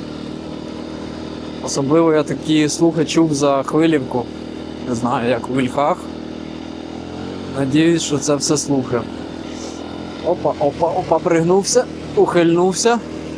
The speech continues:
і посміхнувся. Так, ага, я зрозумів, де ми виїжджаємо. Бачиш, це хоч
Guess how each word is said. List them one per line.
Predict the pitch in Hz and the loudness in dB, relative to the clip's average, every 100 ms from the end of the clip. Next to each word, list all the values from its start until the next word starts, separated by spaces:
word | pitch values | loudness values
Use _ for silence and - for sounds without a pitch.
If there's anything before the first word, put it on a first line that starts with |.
| - - - - - - - - - - | -10 -10 -10 -10 -10 -10 -10 -10 -8 2
і | 175 | 2
посміхнувся. | 190 208 196 220 214 208 175 160 - 143 127 - - - - - 110 | 4 2 2 2 2 4 2 2 4 2 2 -6 -10 -10 -10 -10 0
Так, | 165 151 135 | 2 4 2
ага, | 175 185 156 | 2 2 4
я | 156 | 4
зрозумів, | 156 160 180 185 147 | 4 4 4 4 4
де | |
ми | 151 | 4
виїжджаємо. | 143 139 127 127 120 - - - - - - - | 4 4 2 0 -4 -8 -10 -10 -10 -10 -10 -4
Бачиш, | 165 208 - | 2 2 2
це | 185 | 2
хоч | 202 | 2